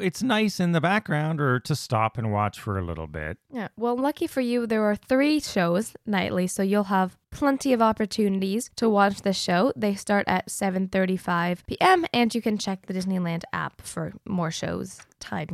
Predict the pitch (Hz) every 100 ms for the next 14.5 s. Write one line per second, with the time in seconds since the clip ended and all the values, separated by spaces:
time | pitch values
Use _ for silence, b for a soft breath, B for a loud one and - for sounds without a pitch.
0 | 170 165 - 151 - - - - 151 131
1 | 110 - 160 175 180 196 - 160 147 127
2 | 131 131 127 101 - - 117 113 117 107
3 | 98 92 90 98 87 85 - - 101 90
4 | 90 85 80 80 80 82 82 82 - 127
5 | 151 139 127 - 101 92 90 113 117 135
6 | - 139 - - - 226 220 330 240 196
7 | 226 - 135 147 165 180 180 - 143 131
8 | 123 120 117 113 104 95 - 98 95 98
9 | 98 95 85 98 92 92 92 98 95 -
10 | 104 95 92 82 120 107 101 104 - 107
11 | 101 90 85 87 82 95 92 98 90 92
12 | 90 - 95 85 82 80 98 85 71 -
13 | 107 - 202 202 - 135 104 - 107 -
14 | 277 294 - -